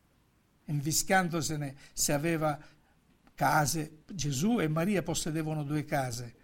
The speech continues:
la Bibbia indica, una, una a Nazareth e una a Capernaum.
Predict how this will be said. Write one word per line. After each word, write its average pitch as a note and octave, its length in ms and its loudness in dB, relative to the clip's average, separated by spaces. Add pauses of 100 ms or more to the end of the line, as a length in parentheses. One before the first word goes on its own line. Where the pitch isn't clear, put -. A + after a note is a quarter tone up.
(100)
la C#3+ 140 -6
Bibbia C3+ 320 -2
indica, B2+ 520 -6 (720)
una, D3 560 0 (300)
una C#3+ 320 -2
a C3 40 -4
Nazareth D#3+ 600 -2
e - 60 -10
una C#3+ 280 -2
a C3 40 -6
Capernaum. B2+ 680 -2